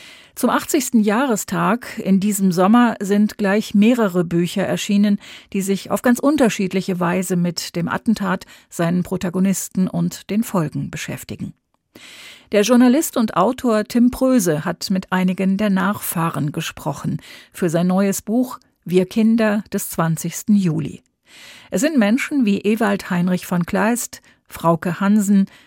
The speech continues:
Klaus von Dohnanyi oder Berthold Schenk Graf von Stauffenberg. Menschen, deren Lebenswege geprägt waren und sind von den Geschichten ihrer Väter, die vielen Deutschen noch lange als Verräter galten.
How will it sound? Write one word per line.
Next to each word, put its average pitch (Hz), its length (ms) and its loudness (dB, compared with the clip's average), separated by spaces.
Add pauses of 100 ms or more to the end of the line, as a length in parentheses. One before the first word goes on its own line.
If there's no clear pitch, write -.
(140)
Klaus 208 260 2
von 202 180 2
Dohnanyi 196 600 4
oder 180 500 -2
Berthold 185 640 -2
Schenk 175 480 -4
Graf - 280 -6
von 190 260 -4
Stauffenberg. - 840 -10 (640)
Menschen, 254 380 2
deren 214 300 2
Lebenswege 190 760 0
geprägt 185 680 -4
waren 196 460 0
und 180 140 0
sind 208 320 4 (260)
von 196 180 0
den 196 140 2
Geschichten 190 560 -2
ihrer 196 220 0
Väter, 202 520 0 (420)
die 175 80 -4
vielen 208 420 2
Deutschen 180 480 0
noch 170 160 -2
lange 170 400 -2
als - 440 -6
Verräter - 760 -4 (100)
galten. - 480 -10